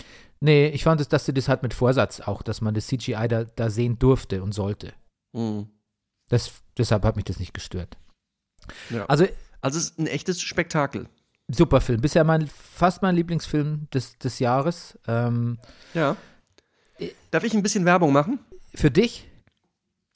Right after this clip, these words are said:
Speaker 2: Nee, für einen anderen Film.
Speaker 1: Ja.
Speaker 2: Ja. Ähm, auch ein Netflix-Film. Ähm, du weißt ja, ich habe eh einen Sweet Spot für Adam Sandler, Hustle.
Speaker 1: Ja.
Speaker 2: Basketballfilm, wo ich eigentlich denke, Bernie, der müsste doch eigentlich right up your alley sein.
Speaker 1: Ich hab
Speaker 2: Aber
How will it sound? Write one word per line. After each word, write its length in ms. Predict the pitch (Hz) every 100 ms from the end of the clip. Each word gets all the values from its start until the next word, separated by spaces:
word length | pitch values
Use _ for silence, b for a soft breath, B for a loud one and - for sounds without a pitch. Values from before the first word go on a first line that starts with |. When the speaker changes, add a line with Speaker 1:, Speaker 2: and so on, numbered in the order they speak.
| -
Speaker 2:
Nee, 280 | 156 156 214
für 100 | -
einen 120 | 180
anderen 220 | 156 185 156
Film. 200 | 180 156
Speaker 1:
Ja. 360 | 139 170 - - _ _ _ _ _ _ _ _ _
Speaker 2:
Ja. 240 | 160 143 156 b b b b -
Ähm, 360 | 160 160 160 - _ _ -
auch 160 | 185
ein 80 | 208
Netflix-Film. 880 | 165 190 190 196 - 190 196 214 - - 80 62 - - - - - - -
Ähm, 580 | 160 156 156 147 - - - -
du 200 | - 143
weißt 180 | 151 196
ja, 60 |
ich 80 | 165
habe 140 | 160 160
eh 100 | 165
einen 100 | 175
Sweet 260 | 185 180
Spot 180 | - 170
für 160 | - -
Adam 180 | 147
Sandler, 440 | 156 160 170 170 139
Hustle. 380 | 202 - 107 98 -
Speaker 1:
Ja. 480 | 175 135 131 175 - -
Speaker 2:
Basketballfilm, 920 | - - 175 170 170 170 180 180 170
wo 80 | 175
ich 120 | 175
eigentlich 200 | - 202
denke, 280 | 185 185 180
Bernie, 320 | 156 151 196
der 100 | 165
müsste 200 | 160 -
doch 100 | 165
eigentlich 460 | 139 151 170 - -
right 240 | 117 135 208
up 140 | 185
your 100 | 170
alley 280 | - 135 180
sein. 240 | 202 185 180
Speaker 1:
Ich 100 | 185
hab 280 | 185 -
Speaker 2:
Aber 260 | 139 160 151